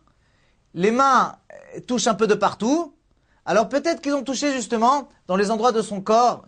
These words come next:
qui sont sales. Litfila, aval letorah v'livrachot v'likrat shema, stam yadayim ksheroten.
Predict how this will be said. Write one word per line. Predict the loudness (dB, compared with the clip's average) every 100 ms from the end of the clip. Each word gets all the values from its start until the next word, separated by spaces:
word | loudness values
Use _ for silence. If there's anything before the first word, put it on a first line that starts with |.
| -20
qui |
sont | -10 -6
sales. | 0 -2 -2 -14 _ _ _ _ _ _ _ _ -2
Litfila, | 0 0 0 2 4 2 -4 _ _ _ _
aval | 2 4
letorah | 4 2 4 4
v'livrachot | 2 2 2 2
v'likrat | 0 -2 -2 -2
shema, | 0 0 -2
stam | -2 0 2
yadayim | 2 0 -2
ksheroten. | 0 2 2 -2 -8